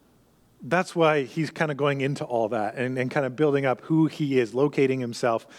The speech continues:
uh, in terms of relationship with Jesus Christ. Then it comes down to the recipients.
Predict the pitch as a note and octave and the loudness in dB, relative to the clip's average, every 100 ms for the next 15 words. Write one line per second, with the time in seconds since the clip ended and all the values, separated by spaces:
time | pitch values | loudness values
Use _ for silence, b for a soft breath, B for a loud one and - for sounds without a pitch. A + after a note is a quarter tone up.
0 | B B B A#2+ C3 C#3 D3+ C3+ A#2+ B2+ | B B B 0 0 0 0 0 0 2
1 | C#3 C#3+ B2 B2+ A#2 B B B B A#2+ | 2 -2 -2 0 -2 B B B B -2
2 | A#2+ - A#2+ A2 - - G2+ G2+ - - | -2 -2 -4 -4 -4 -4 -4 -6 -12 -20
3 | _ _ _ B B B B B2 G#3+ G#3 | _ _ _ B B B B 0 2 4
4 | F3+ F3+ - F3+ E3+ D3 C#3 C3+ C3+ - | 2 -2 0 0 0 0 0 0 -4 -4
5 | C#3 C3+ D3 D#3+ - A#3+ G3+ C3+ G#2+ - | -4 0 2 0 2 0 0 -4 -8 -10